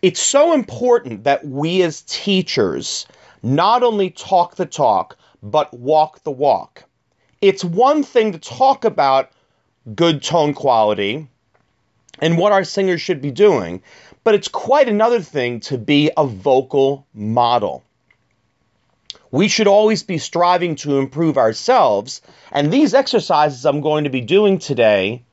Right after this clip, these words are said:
and various concepts I'm going to be reviewing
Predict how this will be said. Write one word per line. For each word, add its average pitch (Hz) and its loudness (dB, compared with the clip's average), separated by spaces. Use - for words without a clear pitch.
and 160 0
various 147 0
concepts - -2
I'm 123 -8
going 139 2
to 139 2
be 131 0
reviewing 120 0